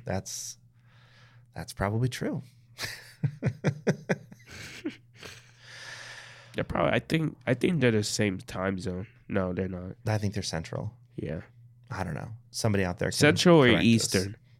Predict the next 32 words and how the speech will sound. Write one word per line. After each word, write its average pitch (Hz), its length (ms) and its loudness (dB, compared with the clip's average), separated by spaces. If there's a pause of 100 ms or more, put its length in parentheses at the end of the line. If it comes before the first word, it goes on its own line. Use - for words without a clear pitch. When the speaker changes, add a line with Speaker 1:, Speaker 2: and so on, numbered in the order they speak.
(140)
Speaker 2:
time 104 140 2
Speaker 1:
We're 117 180 6
Speaker 2:
zone? 90 80 4
Speaker 1:
Eastern, 73 480 -4 (540)
I - 80 -16
think. - 280 -2 (680)
But 120 140 6
I, 117 220 6
yeah, 95 220 6
I - 20 2
don't, 90 140 6
Speaker 2:
Like, 147 60 12
Speaker 1:
I 135 160 12
don't, 117 180 8
Speaker 2:
like - 140 4
Speaker 1:
I 135 120 12
don't 131 80 12
have 120 80 12
Speaker 2:
way - 120 12
Speaker 1:
a 110 40 12
map 107 80 12
in - 60 12
Speaker 2:
past 143 240 12
Speaker 1:
front 101 160 8
of 95 60 6
me. 110 60 10
Speaker 2:
Mobile, 113 580 12 (360)
that 113 280 8 (220)
gets 113 240 8
to 101 120 4
cent-, 101 500 2 (120)
Central. 98 600 -2